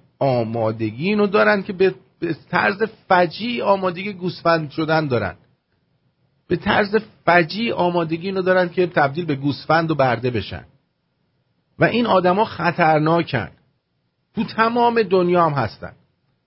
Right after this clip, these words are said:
دولت چین از فروش ماسک، از فروش مواد ضد عفونی کننده تخمیشون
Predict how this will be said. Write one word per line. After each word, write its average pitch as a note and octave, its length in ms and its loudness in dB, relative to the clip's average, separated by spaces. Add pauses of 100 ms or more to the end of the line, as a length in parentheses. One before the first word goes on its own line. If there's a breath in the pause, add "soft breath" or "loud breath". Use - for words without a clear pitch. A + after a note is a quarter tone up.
(120)
دولت G#3+ 440 4
چین G3+ 340 -2
از F#3 200 2
فروش G3+ 380 -4
ماسک، F#3+ 500 2
از D#3 160 -2
فروش F3+ 340 -4
مواد E3+ 760 0 (540)
ضد D#3 240 2
عفونی D3+ 360 2
کننده D3+ 420 0
تخمیشون E3+ 800 -2